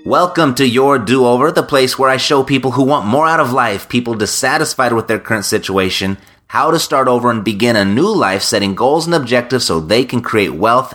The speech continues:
and live life to the fullest. You can jumpstart your do-over and lay a solid foundation for a better life by downloading The Three Pillars of Creating the Ultimate Do-Over for free at free do over dot com.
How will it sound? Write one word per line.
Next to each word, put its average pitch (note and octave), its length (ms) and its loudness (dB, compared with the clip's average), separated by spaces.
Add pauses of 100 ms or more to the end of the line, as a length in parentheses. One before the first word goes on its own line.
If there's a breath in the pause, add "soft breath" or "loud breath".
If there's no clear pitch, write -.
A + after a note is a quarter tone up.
and F2 140 -4
live A2 320 0
life G2+ 360 0
to - 100 -6
the F2+ 120 0
fullest. - 600 -2 (300)
You G2 120 -2
can G2+ 200 -2
jumpstart A#2+ 520 -2
your A#2+ 220 2
do-over A#2 460 2
and C3 100 0
lay A#2 120 2
a G2+ 60 2
solid A#2+ 400 0
foundation A2+ 600 0
for D3 240 0
a C#3 60 0
better B2+ 220 2
life C3+ 360 0
by A2+ 180 0
downloading C#3 640 0
The A2 80 0
Three F3 300 -2
Pillars F3 360 0
of - 140 0
Creating C#3+ 240 0
the B2 220 0
Ultimate E3 500 0
Do-Over C#3+ 380 2
for - 180 -2
free F3 460 0 (240 loud breath)
at G#2+ 160 -2
free D#3 420 0 (180 soft breath)
do C3 220 0
over B2 240 2
dot G#2+ 320 -4
com. F#2+ 380 -4